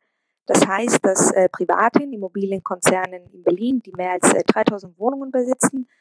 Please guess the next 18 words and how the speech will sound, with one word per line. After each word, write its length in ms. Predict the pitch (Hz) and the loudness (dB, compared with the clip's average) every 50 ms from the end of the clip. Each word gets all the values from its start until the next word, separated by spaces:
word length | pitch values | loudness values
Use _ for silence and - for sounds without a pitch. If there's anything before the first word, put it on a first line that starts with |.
| _ _ | _ _
also 140 | - - 196 | 0 0 2
diese 240 | - 214 196 - 170 | 4 6 4 4 4
Wohnungen 340 | 175 196 208 202 202 196 196 | 4 0 0 0 0 0 2
der 120 | - - | 4 4
öffentlichen 500 | - 185 - - 180 180 - - 170 - | 4 2 0 -4 -8 -4 -4 -4 -2 -2
Hand, 240 | 180 180 180 - - | -2 -2 -2 0 0
äh, 100 | 185 175 156 | 0 0 0
wieder 180 | 170 175 175 170 | 0 0 0 2
zurückzugeben 880 | - - 180 214 226 - - - 262 - 247 247 247 247 247 247 247 _ _ _ _ _ _ _ _ _ _ _ - - _ _ - | 2 2 2 2 2 0 -4 -10 -8 -4 -4 -4 -2 -2 -6 -10 -10 _ _ _ _ _ _ _ _ _ _ _ -16 -16 _ _ 2
und, 360 | 226 220 233 220 214 - - | 4 4 4 4 2 0 2
äh, 180 | 202 196 196 196 | 4 4 4 4
natürlich 520 | 190 190 - - - 220 214 214 208 - | 2 2 0 2 2 2 4 4 4 2
mehr 220 | 202 185 190 196 190 | 2 2 2 0 2
Mitbestimmung 1040 | 185 196 202 - - - - 196 185 - - 185 - - 202 196 190 190 190 190 - - - - | 2 0 0 0 0 0 0 -2 -4 -4 -6 -6 -2 0 0 0 0 -2 -6 -4 -4 -4 -2 0
der 240 | - 190 185 180 180 | 2 2 4 2 2
Mieterinnen 540 | 175 175 190 190 - - 185 180 180 180 175 | 0 0 -2 0 0 -2 -2 -4 -16 -20 -20
und 140 | 175 170 170 | -20 -18 -16
Mietern, 520 | 175 175 - - 180 170 175 175 180 180 | -16 -8 -2 -2 -2 -2 -2 -10 -16 -16